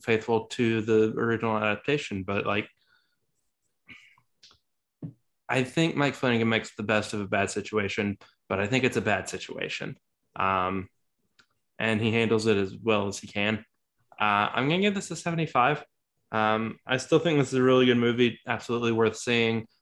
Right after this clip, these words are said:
Um, if you like The Shining, if you like horror movies, um, obviously, if you don't like horror movies, I don't blame you for skipping this one. Um,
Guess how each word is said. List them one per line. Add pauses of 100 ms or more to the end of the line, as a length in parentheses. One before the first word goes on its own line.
(180)
Um,
if
you
like
The
Shining,
if
you
like
horror
movies, (500)
um,
obviously,
if
you
don't
like
horror
movies, (380)
I
don't
blame
you
for
skipping
this
one. (540)
Um,